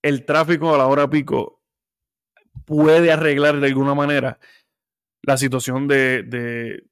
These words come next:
del daño que se le hace al clima? Al contrario, estás haciendo que esos autos se tarden más en llegar a sus destinos, por lo tanto queman más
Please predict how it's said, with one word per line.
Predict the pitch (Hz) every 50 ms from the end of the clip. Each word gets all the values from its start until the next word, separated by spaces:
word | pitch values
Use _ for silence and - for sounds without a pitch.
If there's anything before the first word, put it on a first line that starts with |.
| _ _ _ _ _ _ _ _
del | - 135 131 131 127 120
daño | 117 123 131 135 139 135
que | 135
se | 127 139
le | 131
hace | 131 127 135
al | 123 120
clima? | - 131 139 139 135 131 127 127 127 127 113
Al | 107 131 131
contrario, | 147 139 120 - - - - - - 117 _ _ _ _ _
estás | - 143 - - 143 143
haciendo | 143 170 180 196 175
que | 175
esos | 156 180 165 156
autos | 170 190 180 - 165 151 147 - - - _ _ _ _ _ _ _ _
se | - - - 147
tarden | 123 - 143 147 156 160 156
más | 156 160 156
en | 160 151
llegar | 143 143 143 139
a | 143 135
sus | 135 151 139
destinos, | 143 131 - 180 180 147 135 127 123 - _ - - - - _ _
por | - 127
lo | 131 123
tanto | 135 135 135 131 147 131
queman | - 143 135 135 147 147 143
más | 139 139 147 143 - - - -